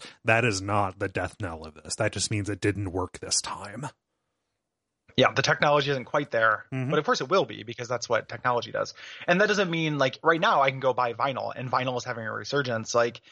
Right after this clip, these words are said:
Speaker 2: there will still be a way to buy these games physically. If that's very important to you, you'll still be able to do it. It just won't be the, the norm, I don't think.
Speaker 1: Get with the times, old
Speaker 2: No.
Speaker 1: man. Vinyl's having a resurgence. Cassette tapes. Cassette tapes are having a resurgence.
Speaker 2: Cassette tapes are having a resurgence.
Speaker 1: Yeah.
Speaker 2: I have a tape player.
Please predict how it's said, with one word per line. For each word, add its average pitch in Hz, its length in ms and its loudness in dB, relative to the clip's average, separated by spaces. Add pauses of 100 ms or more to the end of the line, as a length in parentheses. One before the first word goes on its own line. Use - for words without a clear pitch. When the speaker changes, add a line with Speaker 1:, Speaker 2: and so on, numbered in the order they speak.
(420)
Speaker 2:
there 160 120 4
will 156 100 4
still 294 180 2
be 175 120 -2
a 127 80 2
way 202 200 2
to 143 80 2
buy 120 440 0 (320)
these 123 160 -6
games 113 260 -4
physically. 113 540 -2 (160)
If 131 100 4
that's 151 160 4
very 160 240 6
important 151 340 2
to 135 60 -8
you, 131 60 -6
you'll 127 80 2
still 143 180 2
be 127 60 0
able 117 140 2
to 110 60 -8
do 131 240 2
it. 107 140 6
It 127 80 0
just 135 160 0
won't 139 200 4
be 127 180 -2
the, 113 440 4
the 117 100 -4
norm, 107 280 0
I 50 60 0
don't 110 180 -2
think. - 300 -4 (240)
Speaker 1:
Get 143 100 -4
with 120 100 -2
the 113 60 2
times, 113 360 2
old 104 200 2
Speaker 2:
No. 95 120 2
Speaker 1:
man. 101 240 2
Vinyl's 95 480 2
having 95 320 -2
a 92 40 -4
resurgence. 90 640 -4
Cassette 175 340 4
tapes. - 420 4 (260)
Cassette 135 360 -2
tapes 104 240 -2
are 95 80 -4
having 87 240 -8
a 85 40 -10
resurgence. - 640 0 (580)
Speaker 2:
Cassette - 240 2
tapes 262 200 2
are 143 60 4
having 123 180 2
a 117 60 0
resurgence. 113 500 -4
Speaker 1:
Yeah. 120 80 2
Speaker 2:
I 135 60 4
have 233 80 2
a 196 60 0
tape 117 200 -6
player. 107 280 0